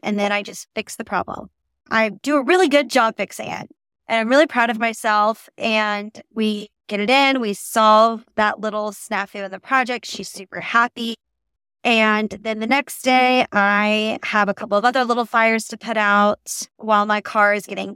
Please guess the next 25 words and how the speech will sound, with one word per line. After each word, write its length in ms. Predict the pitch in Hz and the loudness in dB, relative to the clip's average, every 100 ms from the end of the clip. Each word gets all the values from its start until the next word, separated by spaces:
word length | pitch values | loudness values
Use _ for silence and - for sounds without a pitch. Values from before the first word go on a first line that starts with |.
| - | -6
fixed. 500 | 247 240 - - - | -4 -4 -6 -14 -8
I 140 | 202 | -8
go 140 | 202 196 | -4 -4
to 100 | 196 | -4
a 60 | |
Starbucks 680 | 190 - 233 220 208 208 - | -8 -2 0 2 2 0 -6
and 140 | 208 190 | -10 -8
just 220 | 185 - - - | -8 -10 -20 -18
sit 320 | - 220 - | -8 -8 -8
and 80 | - | -16
crank. 560 | - 214 214 202 - _ _ _ _ _ - | -2 -2 -2 -10 -20 _ _ _ _ _ -4
And 240 | 226 220 | -2 -2
then 440 | 220 214 214 220 - | -4 -4 -2 -4 0
I 160 | 220 | -2
found 280 | 214 269 277 | 0 0 2
out 100 | 247 | 0
that 100 | 226 | -2
my 100 | 214 | -4
car 240 | - 214 202 | -2 -2 -2
was 140 | 202 | -4
actually 380 | 185 - 208 196 | -6 -6 -6 -4
ready, 260 | 190 185 | -2 -2
like, 240 | 185 180 - - | -2 -4 -6 -2
two 180 | 269 | 2
hours 520 | 233 208 202 190 - | 2 2 0 -2 -6